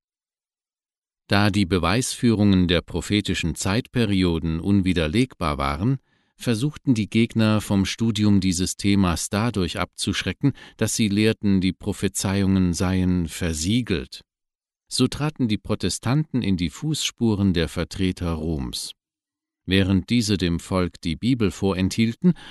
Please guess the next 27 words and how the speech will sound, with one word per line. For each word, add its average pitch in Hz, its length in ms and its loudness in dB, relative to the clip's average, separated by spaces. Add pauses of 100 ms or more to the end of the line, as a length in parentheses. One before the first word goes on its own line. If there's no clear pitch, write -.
behaupteten 120 680 -2
protestantische 113 840 -4
Kirchen, 98 460 -2 (240)
ein 92 240 2
wichtiger 143 480 -2
Teil 139 340 -4
der 82 160 -2
Heiligen 85 400 -4
Schrift, - 480 -6 (240)
nämlich 65 380 -8
die 73 160 -6
Wahrheiten, 73 560 -4
die 73 100 -8
sich 73 260 -8
insbesondere 80 720 -6
auf 71 160 -8
unsere 110 420 -4
Zeit 123 360 -8
beziehen, 98 520 0 (460)
könnte 101 340 2
nicht 90 240 0
verstanden 95 640 -6
werden. 64 400 -4 (1500)
Prediger 131 540 2
und 92 160 -2
Volk 120 360 -2
erklärten, 98 680 0